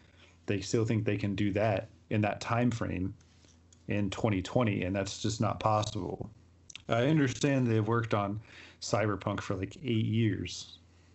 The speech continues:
but when you look at how intricate and how big that game is, it's going to take you eight to ten years to make it properly. It takes you, what, five to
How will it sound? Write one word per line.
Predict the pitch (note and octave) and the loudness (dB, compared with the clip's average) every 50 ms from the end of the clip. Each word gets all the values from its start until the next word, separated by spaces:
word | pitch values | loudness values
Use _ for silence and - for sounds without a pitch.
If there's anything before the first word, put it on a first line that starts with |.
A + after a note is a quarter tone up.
| _ - - | _ -8 -6
but | A2 A#2 A2+ G#2 G2 F#2+ G2 G2 G2+ G#2 - - - - - - - - - - - - | -2 0 0 0 2 0 0 -2 -4 -8 -14 -18 -20 -20 -20 -20 -20 -20 -20 -16 -6 -2
when | A#2 A2+ | 0 0
you | G#2+ G#2+ G#2+ | 2 2 2
look | G2 B2 C3 - | 2 2 2 4
at | C3 A2+ G#2+ G#2+ A2 A2 - - - - - - - - - | 2 2 2 2 0 -2 -6 -16 -20 -20 -20 -20 -20 -20 -12
how | - - G#2+ G#2+ G#2 G2+ G2+ G2+ G#2 G#2+ A2 A2 - - - - - _ - - - - - | -4 -2 0 0 2 0 0 0 -2 -2 -4 -4 -8 -14 -20 -20 -20 _ -20 -20 -12 -2 0
intricate | B2+ C3+ A#2+ - A#2+ - A2 - A2 G2+ A2 - - - | 2 2 2 2 0 0 2 0 0 0 -2 -4 -4 -4
and | A2 A2 | -2 0
how | A#2 A2+ A2 G#2 G2+ G2+ G#2 G2+ - | 0 2 0 0 0 0 -4 -4 -2
big | - A2+ A2+ A#2+ A#2+ A2 A2 A2 G#2+ | 0 2 4 4 4 2 2 0 0
that | G#2 F#2+ F#2+ G#2+ G2+ | 0 0 0 0 -2
game | G2 G#2+ G#2 G#2 A2 A2+ A2+ | 0 0 0 2 2 2 2
is, | A#2+ C3+ D3 D3+ D3+ C#3+ - - - _ _ - - - - - - - - - _ - _ _ _ - | 2 2 2 0 0 -2 -6 -10 -16 _ _ -20 -20 -20 -20 -20 -20 -20 -20 -20 _ -20 _ _ _ -4
it's | - A#2+ A2+ | -2 0 0
going | G#2+ G#2+ B2+ A#2+ A#2+ A2 | 2 2 2 4 4 2
to | A2 | 2
take | G#2+ A#2+ A#2 A2 G#2+ G#2+ | 2 2 2 2 2 0
you | G2+ G2 G2+ A2 | 0 0 0 0
eight | G#2 G#2 G#2+ F#2+ F#2+ G2 - - A2 - | 0 0 0 0 -2 -4 -8 -10 -12 -8
to | - A#2+ | -6 -2
ten | - A2+ A2 G#2 G2+ | 0 2 2 2 2
years | G2+ G2 F2+ F2+ F#2 - | 0 0 0 -2 -4 -2
to | - - G#2+ | -2 0 0
make | G#2 G2 G2 G2+ | 0 0 -2 -2
it | - - - - - | -4 -4 -6 -6 -2
properly. | - A#2+ A2 A2 F#2 F2 E2+ F2 | 0 2 2 2 0 -4 -4 -4
It | G2 G2 G2+ | -4 -6 -6
takes | - - C3+ A#2+ A2 A2+ | -2 0 0 0 0 0
you, | C3+ B2 A2+ A2 A2 - - - | 0 0 0 0 -2 -6 -6 -4
what, | A2 G2 - - | -2 -2 -2 -4
five | - - - F#2+ F#2+ A2 A#2+ B2 A2+ | -4 -2 -2 0 0 0 0 0 0
to | A2 G#2 G2 G#2 | -2 -2 -2 -2